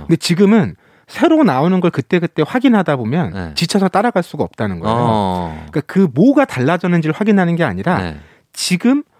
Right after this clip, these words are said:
Speaker 1: 어떤 방향으로 어떻게 가고 있는지.
Speaker 2: 아, 흐름만.
Speaker 1: 네, 이걸 파악해야 되는데,
Speaker 2: 어.
Speaker 1: 그 예전에는 "야, 지금 인기 있는 게 뭐야?" 이렇게
Speaker 2: 어.
Speaker 1: 물어봤잖아요.
Speaker 2: 네.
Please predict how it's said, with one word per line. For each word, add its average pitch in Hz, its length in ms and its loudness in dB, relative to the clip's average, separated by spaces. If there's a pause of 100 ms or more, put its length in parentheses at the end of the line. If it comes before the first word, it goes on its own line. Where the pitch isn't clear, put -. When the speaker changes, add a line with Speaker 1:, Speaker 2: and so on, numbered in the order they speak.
(200)
Speaker 1:
어떤 269 420 0
방향으로 202 400 2
어떻게 - 180 -4
가고 127 400 0
있는지. 104 400 2
Speaker 2:
아, 90 260 -4
흐름만. 127 540 -4
Speaker 1:
네, 117 140 -4
이걸 220 280 2
파악해야 196 520 -2
되는데, 92 240 -4
Speaker 2:
어. 98 280 -2
Speaker 1:
그 160 80 4
예전에는 220 380 2
"야, 180 80 0
지금 208 260 2
인기 175 240 2
있는 214 120 6
게 175 80 2
뭐야?" 131 320 0
이렇게 147 200 -2
Speaker 2:
어. 131 40 0
Speaker 1:
물어봤잖아요. 101 500 -4
Speaker 2:
네. 80 420 -4